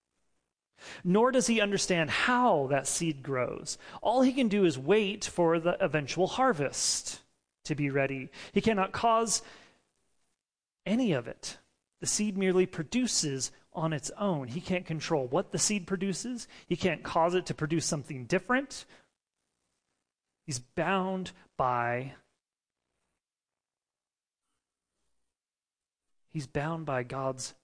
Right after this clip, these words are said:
power, limited by God's power.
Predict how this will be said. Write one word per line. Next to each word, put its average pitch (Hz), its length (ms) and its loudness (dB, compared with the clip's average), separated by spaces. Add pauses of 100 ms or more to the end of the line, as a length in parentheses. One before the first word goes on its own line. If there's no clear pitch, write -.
(120)
power, 127 440 -6 (1000)
limited 156 560 0 (180)
by 147 160 -2
God's 143 380 -2 (220)
power. 131 440 -4